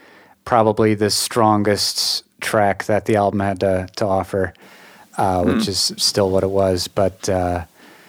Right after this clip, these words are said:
Speaker 1: I, maybe we should, uh, end things off here with a Krieger-driven tune.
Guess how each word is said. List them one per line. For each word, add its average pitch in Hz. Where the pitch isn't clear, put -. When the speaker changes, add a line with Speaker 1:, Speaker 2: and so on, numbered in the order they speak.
Speaker 1:
I, 123
maybe 165
we 170
should, 160
uh, -
end 147
things 139
off 127
here 127
with 117
a 117
Krieger-driven 117
tune. 101